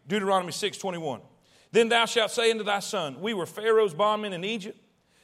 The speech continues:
and the Lord brought us out of Egypt with a mighty hand. And the Lord showed signs and wonders, great and sore, upon Egypt, upon Pharaoh, and upon all his household before our eyes.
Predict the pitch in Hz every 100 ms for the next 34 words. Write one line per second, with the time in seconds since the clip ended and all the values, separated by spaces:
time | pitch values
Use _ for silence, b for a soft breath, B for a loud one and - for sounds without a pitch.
0 | - 202 180 190 233 202 208 226 208 -
1 | 202 214 180 220 202 196 151 151 185 214
2 | 208 208 214 220 254 _ b b 202 190
3 | 233 240 233 220 - 233 240 240 202 196
4 | 220 240 240 139 220 240 220 170 226 226
5 | 240 214 202 190 202 247 214 220 208 180
6 | - 233 233 240 196 190 175 220 254 262
7 | 240 214 214 - 190 156 160 208 220 214
8 | 208 170 147 139